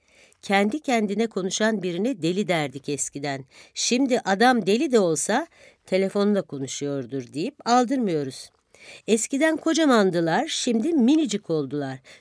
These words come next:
Çantana atsan bulamazsın. Kocamanken kardeşim bir gün televizyonun kumanda aletini telefon diye çantasına atıp işe gitmişti.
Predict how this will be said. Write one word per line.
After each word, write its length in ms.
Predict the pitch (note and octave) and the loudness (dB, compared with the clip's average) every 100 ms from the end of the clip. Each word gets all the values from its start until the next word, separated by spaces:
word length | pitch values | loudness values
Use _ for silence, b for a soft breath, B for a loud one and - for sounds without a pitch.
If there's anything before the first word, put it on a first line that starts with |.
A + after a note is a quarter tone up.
| - | -6
Çantana 580 | - F#3+ G#3 B3+ C#4 D4 | 2 2 4 2 2 2
atsan 420 | - - D4 A#3+ | 0 0 0 2
bulamazsın. 760 | A3 B3 A3+ F3 - D3 C3 - B B B B | 2 4 4 0 -4 -8 -10 -14 B B B B
Kocamanken 720 | - G#3+ A#3+ B3+ D#4+ E4 B3+ G#3 | 4 6 8 6 4 2 0 2
kardeşim 640 | A3 G#3+ G3 A#3 A#3+ A3 | 4 4 4 0 0 0
bir 100 | A#3 | 0
gün 200 | F#3 F#3+ | 0 -2
televizyonun 720 | F#3+ G3 G3+ G3 F#3 G#3+ A3 | 0 2 2 2 2 2 2
kumanda 500 | G#3 F#3 G#3+ A#3+ G3+ | 0 0 2 2 2
aletini 500 | E3 D#3+ D#3+ E3 A3+ | 0 -2 -4 -4 -6
telefon 540 | C4 F#3 G3+ G#3+ B3 F#3 | -2 0 0 0 0 0
diye 180 | F3 | -2
çantasına 640 | E3 A3+ A#3+ A3 F3+ F3 E3+ | 0 0 0 -2 -6 -4 -4
atıp 260 | E3+ - | -4 -8
işe 220 | G#3 - G#3 | -6 -2 -2
gitmişti. 640 | F3 - D3 - - D3+ | -4 -10 -8 -8 -8 -14